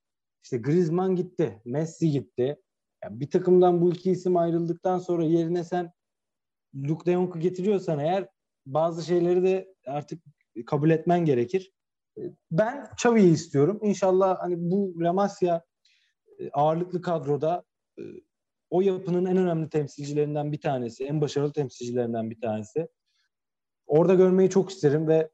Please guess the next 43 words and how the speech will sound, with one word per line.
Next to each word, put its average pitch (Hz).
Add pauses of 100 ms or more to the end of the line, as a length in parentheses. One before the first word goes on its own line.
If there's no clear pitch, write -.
belki 156
de 165 (400)
işte 120
Rijkaard 156
öncesi 143
de 135
Barcelona, 117 (460)
e, 104 (460)
çok 123
iyi 123
dönem 117
değildi 117
de 104 (260)
bu 151
dönem 156
değildi 131
ya. 117 (680)
Bu 170
dönemde 180
öyle 160
görülerek 147
belki 143
bundan 143
beş 160
sene 127
sonra, 117
dört 156
sene 123
sonra 120 (460)
iki 135
bin 143
dokuz, 139
iki 131
bin 135
on, 139
iki 135
bin 135
on 147
bir 123
Barcelona'sı 131
gibi 120
bir 123
takım 160